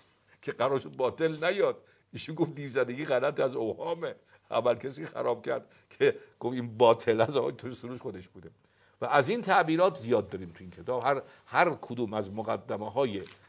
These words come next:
هر دفتری به همین شکله، یعنی شش تا مقدمه نوشته شده است که همش توصیف و تعریف و تمجید از کتاب مثنوی است که خود ایشون خلاصه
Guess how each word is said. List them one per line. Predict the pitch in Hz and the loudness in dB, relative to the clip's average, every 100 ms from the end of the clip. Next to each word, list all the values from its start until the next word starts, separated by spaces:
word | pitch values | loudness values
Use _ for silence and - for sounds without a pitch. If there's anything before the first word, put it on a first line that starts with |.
| _ | _
هر | 117 | 2
دفتری | 143 110 113 110 - 120 139 180 180 240 - _ _ _ _ _ _ | 2 4 2 2 -2 0 2 0 -8 -12 -18 _ _ _ _ _ _
به | 107 | 0
همین | 135 151 117 | 2 2 0
شکله، | - 98 - - 87 | -2 -4 -8 -14 -14
یعنی | 90 95 120 | -14 -14 -12
شش | - 147 - | -8 -8 -4
تا | 107 | -4
مقدمه | 101 98 90 107 104 90 - _ _ _ - | -2 -4 -4 -6 -8 -10 -14 _ _ _ -12
نوشته | 98 98 - | -8 -8 -8
شده | 139 165 175 | -6 -2 0
است | 180 - | -2 -4
که | 101 | -8
همش | 107 135 - - _ _ _ _ | -6 -6 -8 -18 _ _ _ _
توصیف | 101 104 - 135 170 - | -10 -8 -6 -6 -6 -8
و | 101 107 123 - _ _ _ _ _ | -10 -6 -8 -10 _ _ _ _ _
تعریف | 98 95 107 156 147 | 2 2 0 -4 -6
و | 98 | -10
تمجید | - 95 92 110 135 | -6 -8 -8 -10 -8
از | 117 | -8
کتاب | - 90 98 104 131 160 - _ _ _ _ _ | -10 -10 -10 -6 -6 -8 -10 _ _ _ _ _
مثنوی | 101 95 - 101 | -8 -8 -8 -10
است | 120 | -10
که | 139 | -12
خود | - 117 | -8 -8
ایشون | 123 92 - 113 | -8 -10 -12 -10
خلاصه | 95 95 95 101 107 113 | -8 -8 -10 -8 -6 -6